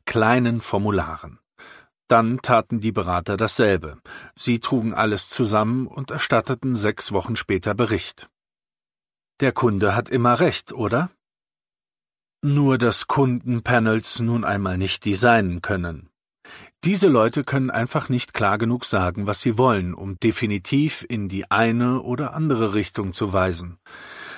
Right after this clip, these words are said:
Besonders, wenn sie es mit etwas völlig Neuem zu tun haben, das sie noch nie benutzt haben.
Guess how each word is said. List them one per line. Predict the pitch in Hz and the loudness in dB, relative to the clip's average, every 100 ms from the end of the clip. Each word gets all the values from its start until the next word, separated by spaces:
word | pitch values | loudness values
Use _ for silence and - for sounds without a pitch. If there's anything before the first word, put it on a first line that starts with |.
| - | -2
Besonders, | 143 127 143 180 190 185 139 | 0 4 4 4 2 0 -2
wenn | 143 151 | -2 0
sie | 160 | 0
es | 151 - | 0 -2
mit | 143 135 | -4 -4
etwas | 135 - 139 | -8 -6 -6
völlig | - - 117 127 - - | -6 0 2 2 -2 -6
Neuem | 104 104 104 92 85 | 0 2 4 4 0
zu | 80 113 | -6 -8
tun | 92 113 98 82 | -6 -2 -2 0
haben, | 98 101 123 123 - - | 2 2 -2 -6 -10 -10
das | - 127 | -6 -2
sie | 143 | -2
noch | 123 117 | -2 -2
nie | 117 131 135 | -2 0 0
benutzt | 135 135 110 - - | 0 -2 -2 -6 -8
haben. | 87 85 65 - | -4 -4 -6 -18